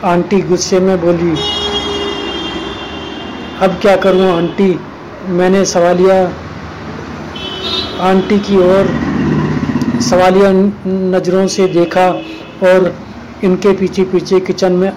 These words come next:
आ गया। दो कदम चलने में सांस फूल जाती है इनकी। थैला भर सब्जी लाने की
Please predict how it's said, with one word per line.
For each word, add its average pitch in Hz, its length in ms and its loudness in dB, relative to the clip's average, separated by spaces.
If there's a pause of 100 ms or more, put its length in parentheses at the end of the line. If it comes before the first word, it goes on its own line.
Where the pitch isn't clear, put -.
आ 175 100 2
गया। 175 340 4 (1600)
दो 185 180 2
कदम 185 340 2
चलने 180 460 4
में 180 200 2
सांस 175 280 0
फूल 175 240 0
जाती 175 400 2
है 175 240 4
इनकी। 165 420 0 (580)
थैला 185 220 6
भर 185 160 4
सब्जी 175 380 0
लाने 175 320 4
की 180 220 0